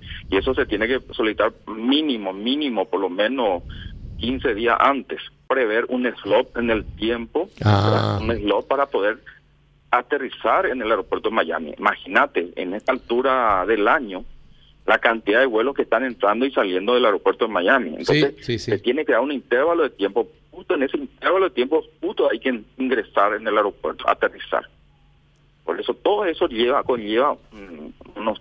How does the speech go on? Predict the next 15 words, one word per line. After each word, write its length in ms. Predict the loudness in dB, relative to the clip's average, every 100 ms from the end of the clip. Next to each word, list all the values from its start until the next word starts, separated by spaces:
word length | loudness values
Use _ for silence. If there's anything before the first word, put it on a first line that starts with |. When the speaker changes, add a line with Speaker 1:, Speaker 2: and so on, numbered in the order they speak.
| 0
Speaker 1:
trámites 460 | 2 2 0 -4 -2
engorrosos 580 | -2 0 0 0 -4
para 180 | -2 -2
poder, 320 | 0 -4 -4 -6 -4
y 40 |
además, 340 | -2 2 0 0
si 80 | -4
te 100 | -4
aceptan 460 | 2 2 2 -2
también. 260 | -2 -10 -14 -14 -16 -2
Pero 280 | 2 2 -2 _ _ _ -20 2
hay 120 | 6 6
otra 220 | 4 0
cosa 320 | 2 0 0
también. 380 | 0 -2 -4